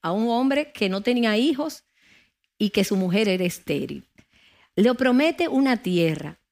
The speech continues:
y le promete que él sería bendecido y él sería bendición para otros. En él serían benditas todas las familias de la tierra.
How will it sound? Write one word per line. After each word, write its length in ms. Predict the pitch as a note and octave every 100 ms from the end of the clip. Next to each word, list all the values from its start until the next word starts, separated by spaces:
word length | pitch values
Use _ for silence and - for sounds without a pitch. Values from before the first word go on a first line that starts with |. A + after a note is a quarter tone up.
| _ _ _
y 120 | F3
le 120 | F#3
promete 640 | F3+ F#3 F3+ A3 A3 F3
que 220 | - F#3 -
él 460 | G#3+ B3 C#4 C#4 - _
sería 460 | - G3 F#3 B3+ D4+
bendecido 760 | C#4 A#3+ G3+ - G3 G3 F#3+ - _ _ _
y 240 | F#3 F#3
él 220 | G#3 B3+
sería 560 | B3 - F3+ F#3 A#3+ F3
bendición 840 | D#3+ D#3+ E3 D3+ - E3 D#3+ D3
para 280 | C#3 D3+ D3+
otros. 380 | D3 D3+ F3+ E3+
En 240 | - G3+ A3+
él 180 | C#4+ D#4+
serían 440 | C4 A#3+ B3 B3
benditas 640 | A#3 G#3 F#3 F3 D#3+ E3 _
todas 360 | - A#3+ A3 F3
las 160 | D#3+ -
familias 480 | D#3+ D#3+ D#3+ E3
de 100 | D#3+
la 120 | D3+ C#3+
tierra. 500 | D3 C#3+ C#3+ C#3